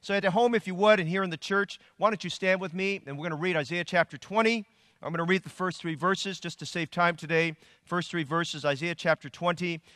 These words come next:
And you read aloud at home where you're at. Children, read aloud with your parents. Parents, read aloud for your children.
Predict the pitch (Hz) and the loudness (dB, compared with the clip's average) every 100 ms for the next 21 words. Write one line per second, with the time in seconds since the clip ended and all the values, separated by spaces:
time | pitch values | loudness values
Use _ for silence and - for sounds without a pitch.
0 | _ 139 139 208 233 214 196 190 185 151 | _ -8 -4 0 0 6 10 10 10 4
1 | 131 180 190 175 151 147 156 175 175 - | -2 2 2 0 -4 0 4 6 4 0
2 | 196 185 180 175 175 170 147 147 - 190 | -2 -2 -2 2 6 4 2 -10 0 2
3 | 196 196 - - - 180 170 180 170 170 | 2 0 -10 -16 -2 0 0 -4 2 4
4 | 165 - 151 139 - 180 175 175 | 4 2 -12 -10 -6 -4 -2 -4